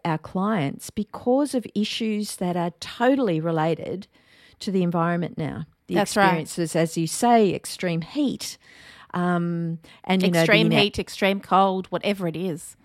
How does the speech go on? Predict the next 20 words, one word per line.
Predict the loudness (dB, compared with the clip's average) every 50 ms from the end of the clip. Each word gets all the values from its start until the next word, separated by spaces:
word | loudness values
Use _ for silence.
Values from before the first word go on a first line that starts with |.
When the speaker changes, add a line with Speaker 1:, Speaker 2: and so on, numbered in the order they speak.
| _ _ _ _ _ -4
Speaker 1:
Mm. | -2 0 0 0 -2 -2 -6 -6 _
They're, | 2 2 2 2 0
they're, | -2 -4 0
well, | 2 4 6 6 6 4 2 0
you | -2
know, | -2 0 0 0 -2 -4 _ 0
our, | 2 4 4 4 2 2
our | 2 0
clients | 0 0 -2 -2 0 0 -2 -2 -2
are | -2
often | -2 -2 -2 -2
the | -2 -2
canaries | -2 -2 -2 0 2 2 2 0 0 0
in | -2
the | -2 -2
coal | -2 -2 -2 -2 0
mine, | -2 -2 -2 -2 -2
right? | -2 -2 -2 -2 -4 -6 -10 _ _ _ _ _ _ _ _ _ _ _ _ _ _ _ _
And | -2 -2 -2 0
so | 0 2 4 4 4 2